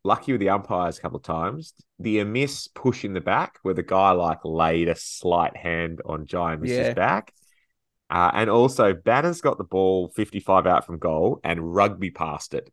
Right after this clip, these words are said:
Speaker 1: to somebody, and then we ended up
Speaker 2: Yeah.
Speaker 1: kicking a goal. <laughs> That was a throw. Anyway, so I'd be pretty flat if I was a Demons fan, uh, but, you know, they can go and get stuffed.
Speaker 2: <laughs>
Speaker 1: Um,
Speaker 2: How disappointed were you? Listening to the commentary on that, I forgot who it was. He was so flat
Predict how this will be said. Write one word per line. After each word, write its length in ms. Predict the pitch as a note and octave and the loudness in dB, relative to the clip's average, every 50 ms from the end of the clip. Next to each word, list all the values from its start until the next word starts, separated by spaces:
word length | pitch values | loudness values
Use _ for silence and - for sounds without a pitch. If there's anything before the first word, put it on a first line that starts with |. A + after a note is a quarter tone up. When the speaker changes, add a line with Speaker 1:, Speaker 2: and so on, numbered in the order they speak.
| _ - | _ -10
Speaker 1:
to 80 | - F#2 | -8 -4
somebody, 580 | - G2 E2 D#2 D2+ D2+ D#2 G2 C3+ F#3+ A#3+ - | -4 -4 -4 -4 -4 -4 -2 -2 -4 -4 -6 -8
and 100 | - F2+ | -6 -4
then 60 | F2+ F2 | -2 -2
we 80 | F2+ F2+ | -2 -2
ended 120 | E2+ E2+ | 0 2
up 40 | E2+ | 4
Speaker 2:
Yeah. 320 | B2+ B2 A#2+ A#2 A#2 A#2 A2+ | 4 6 6 6 4 4 2
Speaker 1:
kicking 80 | - | 0
a 20 | - | 0
goal. 920 | - G#2+ F#2 G#2 - - - F#3+ C3 - A#3 A3 - - - A3+ G3 - - | 2 4 4 4 4 2 0 0 2 2 2 0 2 2 2 2 2 2 2
<laughs> 260 | - F3 D3+ C3 B2 | 2 4 4 4 4
That 180 | A#2 A#2+ A2 G#2+ | 2 2 0 -2
was 100 | A#2 F#2 | -2 -2
a 120 | G#2 G2 | -4 -4
throw. 460 | - - G#2 G2+ F#2 F2 D#2+ E2+ F#2 - - _ _ - - - - _ _ - | -4 -2 0 2 2 4 4 2 0 -2 -4 _ _ -20 -20 -20 -20 _ _ -2
Anyway, 380 | G2 G2+ G2 F#2+ F2+ E2+ E2 E2 | 0 2 4 4 4 4 2 0
so 120 | - G#2+ | 0 2
I'd 100 | G#2+ A2 | 2 2
be 60 | G#2 G2+ | 0 -2
pretty 200 | - - F2+ D#2+ | -6 -8 -10 -10
flat 280 | - - F#2 F2+ D#2 - | -4 0 0 2 2 0
if 100 | - - | -2 -6
I 40 | |
was 120 | E2 D2+ D2 | -6 -6 -6
a 40 | C#2+ | -8
Demons 400 | - D#2+ D2+ D2+ D2+ D#2 D#2 - | -8 -8 -8 -8 -10 -14 -12 -8
fan, 360 | - E2+ E2 D#2 D#2 D#2+ E2+ _ _ - | -6 -6 -6 -6 -8 -12 -16 _ _ -18
uh, 220 | D2 D2 D2+ D2+ C#2+ - | -14 -10 -10 -10 -8 -6
but, 240 | D#2 D2+ C#2+ - - | -4 -4 -6 -6 -6
you 80 | E2+ E2+ | -8 -6
know, 120 | D#2+ D2+ D#2 | -6 -4 -4
they 120 | D2+ D#2+ D#2+ | -2 -4 -4
can 120 | - E2 | -4 -6
go 140 | D#2 D#2+ C#2+ | -4 -4 -4
and 80 | C#2+ D2 | -4 -6
get 140 | - - - | -10 -10 -12
stuffed. 480 | - - - E2 D2 D#2 A2 - - _ _ _ _ _ _ _ _ _ - | -10 -4 -2 0 0 0 -2 -4 -8 _ _ _ _ _ _ _ _ _ -8
Speaker 2:
<laughs> 240 | - - - - | -8 -8 -8 -4
Speaker 1:
Um, 640 | - G2 F#2+ F#2+ G2 G2 F#2+ F#2+ F#2 F2+ F2 E2+ - - _ _ _ _ _ _ _ _ _ _ _ - | -2 0 2 4 4 4 2 2 -2 -6 -8 -8 -10 -14 _ _ _ _ _ _ _ _ _ _ _ 0
Speaker 2:
How 180 | - F3+ G3+ A3 | 4 6 6 6
disappointed 580 | G3 A3+ A3 - G3+ F#3 - F#3+ F#3 E3+ D#3+ | 6 4 2 4 2 4 6 6 6 6 4
were 80 | E3 F3+ | 4 4
you? 100 | F#3+ G3+ | 6 6
Listening 300 | F#3 F#3 - - E3 D3+ | 4 2 2 0 -2 -2
to 100 | - D#3 | -2 -2
the 80 | C3 | -2
commentary 460 | B2+ - D3 C#3+ D3+ D#3 - - D3+ C#3+ | 0 2 4 4 4 4 2 2 2 2
on 100 | C#3 C3 | 4 4
that, 160 | B2+ A#2 - | 2 2 2
I 40 | B2 | 0
forgot 280 | - - C#3 C#3+ - | -2 -2 0 0 0
who 160 | C#3+ C#3+ C3+ | 2 0 0
it 80 | A#2 - | 0 2
was. 180 | A#2 B2 G2+ A#2 | 0 0 0 0
He 140 | C3 C3 | 0 0
was 160 | B2+ B2 A2+ - | 0 0 -4 -6
so 640 | - - - - - - C#3 C3 B2+ B2 A#2+ A#2+ | -10 -16 -14 -12 -6 -4 -2 0 0 0 0 -2
flat 420 | - - - A#2+ A#2 A2+ A2+ G#2 | -4 -8 -6 -6 -4 -2 -2 -4